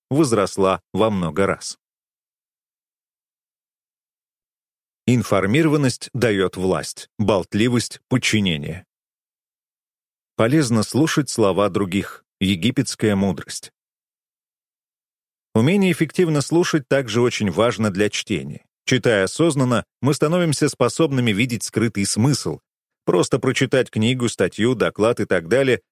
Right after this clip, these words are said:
это, конечно, хорошо, но очень важно увидеть глубинный смысл написанного,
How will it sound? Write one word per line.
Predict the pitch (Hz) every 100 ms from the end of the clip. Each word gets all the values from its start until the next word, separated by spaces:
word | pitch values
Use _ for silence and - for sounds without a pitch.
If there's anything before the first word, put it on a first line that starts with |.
| -
это, | 143 131
конечно, | 117 110 104 95
хорошо, | 92 85 - - - _ -
но | 104
очень | 107 - 95
важно | 80 110 95 92
увидеть | 82 101 110 92
глубинный | 92 92 113 107 92
смысл | - 98 117 104 92
написанного, | 82 - - - 85 80